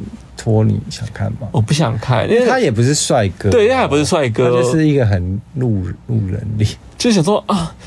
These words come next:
Speaker 2: 这也是让我有点失望。然后第三个失望点就是，哎，他怎么后面那么逼啊？
Speaker 1: 他后面超逼啊！
Speaker 2: 逼到我傻眼，我要爆雷吗？我要爆
Speaker 1: 不用爆，因为其实这个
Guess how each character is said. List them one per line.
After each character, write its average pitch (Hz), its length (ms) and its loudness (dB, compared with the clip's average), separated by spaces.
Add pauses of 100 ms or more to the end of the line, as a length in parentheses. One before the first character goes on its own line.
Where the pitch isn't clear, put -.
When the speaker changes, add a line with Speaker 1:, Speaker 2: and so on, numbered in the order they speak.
(280)
Speaker 2:
这 233 120 -2
也 165 60 4
是 170 120 2
让 175 160 2
我 123 60 2
有 123 60 4
点 131 180 4
失 123 340 2
望。 131 180 2
然 131 80 2
后 190 60 2
第 233 140 2
三 214 120 2
个 202 100 2
失 - 180 0
望 175 120 2
点 127 140 2
就 135 80 0
是， 151 240 2 (420)
哎， 233 140 2
他 277 120 2
怎 160 80 2
么 135 280 0
后 180 220 0
面 180 180 2
那 165 60 2
么 123 200 4
逼 113 300 4
啊？ 117 260 -2 (920)
Speaker 1:
他 185 100 0
后 190 160 0
面 196 160 2
超 156 280 2
逼 147 380 2
啊！ 127 460 2
Speaker 2:
逼 240 160 4
到 294 160 4
我 151 120 2
傻 147 300 0
眼， 156 140 2
我 135 80 4
要 175 80 2
爆 185 220 0
雷 120 200 2
吗？ 127 400 2 (140)
我 165 80 -2
要 - 20 2
爆 - 20 2
Speaker 1:
不 - 40 2
用 170 200 2
爆， 160 220 2
因 190 100 2
为 220 80 4
其 127 200 0
实 127 280 2 (140)
这 190 120 -2
个 123 300 2